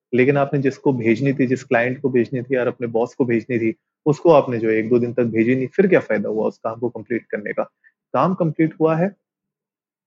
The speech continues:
फिनिश हुआ है, उसको कंप्लीट करिए, उसको एक पूरा थ्री सिक्सटी डिग्री फिनिश करिए, राइट? And that is the last step। तो just to rewind the whole thing, सबसे पहले आप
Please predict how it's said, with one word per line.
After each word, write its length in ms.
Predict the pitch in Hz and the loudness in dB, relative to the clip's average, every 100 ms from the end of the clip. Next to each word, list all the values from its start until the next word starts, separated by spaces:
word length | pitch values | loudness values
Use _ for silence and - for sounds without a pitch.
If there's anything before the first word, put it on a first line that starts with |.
| - | -6
फिनिश 300 | 123 147 - | -2 -2 2
हुआ 180 | 180 151 | 2 2
है, 140 | 165 | -2
उसको 360 | 240 - - 160 | -6 -10 -6 -8
कंप्लीट 460 | - 123 120 135 139 | -6 -12 -6 -6 -4
करिए, 180 | 123 135 | -4 -2
उसको 460 | 143 135 - 147 147 | -2 -4 -4 -4 -2
एक 220 | 147 - - | -4 -4 -2
पूरा 180 | 135 139 | -2 -2
थ्री 220 | - 135 | -2 -4
सिक्सटी 340 | - 135 - | -4 -6 -4
डिग्री 300 | 123 123 127 | 0 2 2
फिनिश 460 | 120 - 117 120 - | -2 -6 -6 -4 -6
करिए, 260 | 110 107 104 _ _ - | -6 -6 -8 _ _ -2
राइट? 220 | 143 170 | -2 0
And 100 | 123 | -2
that 200 | 117 131 160 | 0 2 2
is 100 | 151 - | 0 0
the 140 | 160 233 _ _ _ 120 110 | 0 0 _ _ _ -4 0
last 400 | 110 135 151 - _ _ _ _ | 2 2 0 -8 _ _ _ _
step। 200 | 107 98 _ _ _ _ _ - | -2 -2 _ _ _ _ _ 0
तो 300 | 185 - _ _ _ - | 2 0 _ _ _ 2
just 200 | 156 - | 2 4
to 160 | 208 165 | 4 6
rewind 500 | 127 131 160 208 208 | 4 4 4 4 0
the 260 | - 127 | -2 -2
whole 240 | 117 135 156 | 2 0 2
thing, 200 | 160 214 - _ _ - | 0 -2 -8 _ _ -8
सबसे 240 | - 156 | -4 -4
पहले 260 | 147 147 196 | -2 -2 -2
आप 360 | 135 131 160 | -4 -6 -8